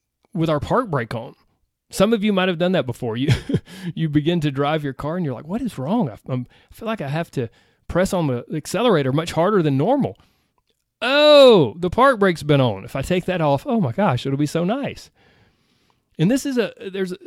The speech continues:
something that I experience. It's kind of a weird thing from time to time while coaching clients. It's like their internal resistance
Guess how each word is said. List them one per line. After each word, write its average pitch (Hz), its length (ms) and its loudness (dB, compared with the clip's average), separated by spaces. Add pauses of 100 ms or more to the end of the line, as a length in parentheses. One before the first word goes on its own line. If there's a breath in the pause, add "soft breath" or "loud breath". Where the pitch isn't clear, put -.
(120)
something 208 320 -4
that 185 100 0
I 175 100 -2
experience. 175 540 0
It's 151 100 -14
kind 220 160 -2
of 214 60 0
a 160 60 2
weird 156 360 2
thing 180 280 -2
from 143 180 -8
time 156 260 -2
to 139 80 -4
time 156 320 -4
while 123 100 -4
coaching 147 320 -2
clients. 147 480 -6 (400 soft breath)
It's - 240 -4
like 180 180 -2
their 165 160 2
internal 175 540 0
resistance 254 720 -4